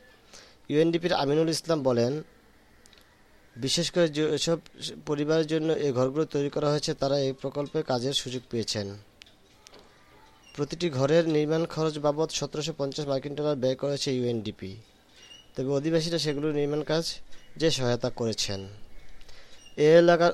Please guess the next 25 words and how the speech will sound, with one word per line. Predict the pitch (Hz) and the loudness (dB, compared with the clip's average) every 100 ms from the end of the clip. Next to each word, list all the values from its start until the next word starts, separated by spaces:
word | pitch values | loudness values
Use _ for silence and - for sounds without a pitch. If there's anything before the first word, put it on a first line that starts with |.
| - | 0
অধিকাংশ | 151 151 156 156 156 - | -4 -2 -2 -2 -2 0
নারী | 156 135 143 | 0 0 -2
পুরুষকেই | - 151 143 - 160 165 | -4 -6 -6 -4 -2 0
কাজের | - 127 127 151 | 0 0 0 -4
খোঁজে | - 143 143 156 | -8 -6 0 0
দূর | 131 131 | -2 -6
দূরান্তে | 127 135 139 127 | -2 -2 -2 -4
যেতে | 120 120 120 | -6 -4 -4
হয়েছে। | 107 104 - 101 98 110 - - - - - - - - - 143 | -4 -4 -4 -6 -8 -12 -18 -20 -20 -20 -20 -20 -18 -20 -10 0
তবে | 147 | 4
রাজিয়া | 147 151 175 | 4 6 4
আক্তারের | - 170 175 | 4 2 4
মতো | 175 170 170 | 2 2 2
যারা | 147 143 151 | 2 2 2
বাড়ির | 147 120 127 156 151 | 0 -2 -2 0 0
কাছাকাছি | 131 - 156 151 | -2 -2 -6 -8
থাকতে | 147 - 139 | -8 -8 -4
চান, | 156 | -4
তাদের | 143 127 139 | -2 -2 -2
জন্য | 147 151 | -4 -2
মাছ | 131 117 123 | -2 -2 -2
ধরা | 127 143 151 | -2 0 2
ও | |
বাঁধের | 127 123 135 139 | 0 -2 -2 -2
কাজ | 143 | -2